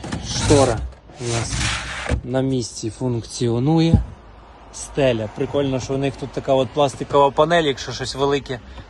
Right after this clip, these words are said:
габарит не засовуєш, то не дряпаєш саму стелю. Ну і відносно цього стеля в нас вся гарна. Е, газові упори. Volvo. Оригінал. Тримають.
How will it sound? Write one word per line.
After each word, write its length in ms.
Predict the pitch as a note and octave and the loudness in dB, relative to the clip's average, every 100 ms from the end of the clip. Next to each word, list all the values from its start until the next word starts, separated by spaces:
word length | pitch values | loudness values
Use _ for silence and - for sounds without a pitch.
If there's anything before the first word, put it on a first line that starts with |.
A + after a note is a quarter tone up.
| - | -10
габарит 580 | A2+ C3+ C3+ C#3+ C3+ C#3 | 0 0 2 0 0 -2
не 120 | C3 | -4
засовуєш, 680 | C#3 - E3+ D3 C#3 C3 | -4 -2 0 2 0 0
то 140 | - C3+ | -4 -4
не 100 | C3 | -4
дряпаєш 560 | C3+ D3 C3 C#3+ C3 | 0 0 2 0 0
саму 240 | - C3 C3 | -4 -8 -8
стелю. 420 | - B2+ A2 G#2 - - - - - - | -6 -4 -4 -8 -14 -20 -20 -20 -20 -12
Ну 320 | D#3+ F3 C#3+ | -8 -6 -6
і 120 | C3+ - - - - - - | -8 -12 -20 -20 -20 -20 -14
відносно 460 | C3 B2+ C#3+ - C3+ | -12 -6 -6 -6 -8
цього 280 | A#2+ D3 C#3 | -2 0 0
стеля 340 | - C#3 C3+ | 2 2 2
в 60 | B2+ | 0
нас 200 | B2 - | -2 -6
вся 200 | - B2 | -4 -2
гарна. 380 | A2+ A2+ A2 G#2+ - - - - - - - - - - - - - - - - | 0 -2 -4 -8 -12 -20 -20 -20 -20 -20 -20 -20 -20 -20 -20 -20 -20 -20 -16 -2
Е, 40 | C3 C3 B2 A#2+ A#2+ | 0 2 2 0 4
газові 420 | F3 F3 E3 D#3+ | 4 4 4 6
упори. 560 | D#3 D3+ - D#3 C3 A2 F#2+ - - - - B2 | 6 4 2 2 4 0 -10 -16 -16 -16 -14 -6
Volvo. 360 | C#3 G3 F#3 D#3 C#3 - - - - - - - - - C#3 | 2 2 4 -2 -4 -12 -14 -14 -12 -12 -12 -14 -14 -6 -2
Оригінал. 600 | C#3 B2 C#3 E3 F3+ F3 E3 - | -2 -2 0 2 2 0 -4 -6
Тримають. 560 | C#3+ C#3+ D#3+ F3 E3+ | -4 0 2 4 2